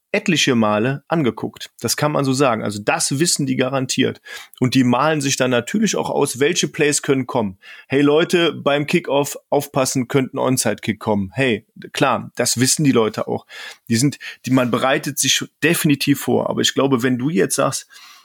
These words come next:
ähm, keine Ahnung, d-, da steht auf einmal, äh, Jamar Chase, der, der Nummer eins Receiver auf der Quarterback-Position und wirft einen Ball auf Joe Burrow, das würde schon sehr überraschend kommen. Und, ähm,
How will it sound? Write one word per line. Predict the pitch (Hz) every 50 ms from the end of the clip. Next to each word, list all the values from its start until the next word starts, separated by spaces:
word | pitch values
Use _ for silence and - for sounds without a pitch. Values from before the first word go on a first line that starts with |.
| _ _ _ _ _ -
ähm, | 123 127 123 120 123 120 120 117 120 - - 113
keine | - 139 123 123 120 113
Ahnung, | 127 143 147 127 117 - 67 92
d-, | 120 - - -
da | - 123 120
steht | - - - 147 156 147 -
auf | 131 120 - -
einmal, | 123 131 143 143 135 123 123 123 120 117 117 -
äh, | 117 120 120 120 117 113
Jamar | - - 123 123 127 127 127
Chase, | 127 - - 139 139 147 175 190 - - - - - _ -
der, | 123 120 117 117
der | 117 120 120
Nummer | 127 131 131 123 117
eins | 117 135 151 156 - 143
Receiver | 135 - - 156 160 165 156 151 147 135 - -
auf | 127 -
der | - - 120
Quarterback-Position | - - 147 151 160 156 165 160 - - 170 160 156 156 147 - - - 160 165 165 160 147 _ _ - - _ _ _ -
und | 135 135 113
wirft | 123 151 160 156 - -
einen | 151 139 120
Ball | 139 139 147
auf | 147 139 120
Joe | 117 143 135 117
Burrow, | 113 135 143 156 165 170 156 -
das | - 131 135 - -
würde | 131 143 135 135
schon | - - 143 139 135
sehr | 127 123 135 131
überraschend | - 127 123 123 117 113 127 123 - - 113 -
kommen. | - 117 117 117 107 110 - _ _ _ - - - - - - _ _ _ _ _ _
Und, | 113 113 113 107 104 -
ähm, | - - 113 110 107 107 107 107 104 104 58 - - - - - -